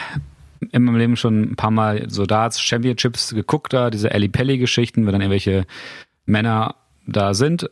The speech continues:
ähm, und, und da wird getrunken im Publikum und jetzt gerade wird nicht getrunken im Publikum, ähm, und, und Show und dann wird geworfen und dann hundertachtzig. Ähm, ich find das unfassbar langweilig. Ich glaube, es kommt noch mehr als bei Fußball einfach auf Glück an,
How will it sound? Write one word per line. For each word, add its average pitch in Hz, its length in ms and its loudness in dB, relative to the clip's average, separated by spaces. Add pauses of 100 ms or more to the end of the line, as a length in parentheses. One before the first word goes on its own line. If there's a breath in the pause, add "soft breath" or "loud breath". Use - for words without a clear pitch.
(120)
ähm, 104 380 2
und, 98 240 2
und 101 220 0
da 98 100 0
wird 98 180 0
getrunken 143 340 0
im 131 40 0
Publikum 131 380 0
und 107 60 2
jetzt 104 160 0
gerade 95 140 0
wird 95 120 0
nicht 139 120 0
getrunken 131 340 0
im 120 60 -2
Publikum, 110 560 0 (840)
ähm, 98 200 2
und, 92 240 0
und 98 200 0
Show 120 360 2
und 107 80 0
dann 95 100 0
wird 95 140 -2
geworfen 110 640 0
und 95 60 0
dann 92 380 0
hundertachtzig. 110 760 0 (760 loud breath)
Ähm, 110 400 2
ich - 80 -2
find 120 100 0
das 113 140 -2
unfassbar 151 760 0
langweilig. 107 760 0 (580 soft breath)
Ich 95 80 -2
glaube, 131 300 2
es 131 140 -4
kommt 123 220 0
noch - 280 -2 (120)
mehr 123 460 0 (320)
als 117 260 0
bei 110 100 0
Fußball 127 360 -2
einfach - 220 -2
auf - 160 -8
Glück 120 260 2
an, 175 280 2